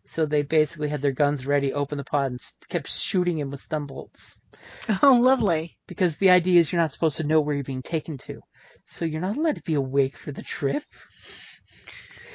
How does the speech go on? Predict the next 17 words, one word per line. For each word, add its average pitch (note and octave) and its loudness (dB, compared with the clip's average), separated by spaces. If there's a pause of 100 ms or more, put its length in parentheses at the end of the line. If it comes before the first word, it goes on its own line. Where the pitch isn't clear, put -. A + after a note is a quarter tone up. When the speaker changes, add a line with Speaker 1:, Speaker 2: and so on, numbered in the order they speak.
(180)
Speaker 1:
Well, F#3 8
immediately, F3 4 (220)
the D#3+ 2
people C4+ 2
having G3+ 0
his E3 -2
gear G#3 -2 (540)
get G3 4
caught - 2 (100)
accidentally G#3+ 2
hitting F3+ 2
the D#3 -2
button F3 -2
on D3+ -2
his C#3 -6
ear D#3+ 0
communicator. C#3 -6